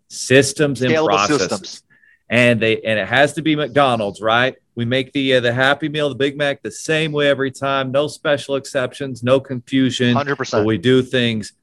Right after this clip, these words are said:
Speaker 1: the same way every time.
Speaker 2: Hundred percent. It's gotta be simple, right? Remember, I was dealing with nineteen, twenty, twenty-five-year-olds. Like, we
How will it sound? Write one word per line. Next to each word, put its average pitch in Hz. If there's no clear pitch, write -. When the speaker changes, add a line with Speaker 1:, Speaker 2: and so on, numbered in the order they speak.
Speaker 1:
the 95
same 107
way 98
every 87
time. -
Speaker 2:
Hundred 156
percent. 185
It's 180
gotta 254
be 220
simple, 151
right? 139
Remember, 156
I 160
was 202
dealing 208
with 147
nineteen, 175
twenty, 175
twenty-five-year-olds. 151
Like, 131
we 165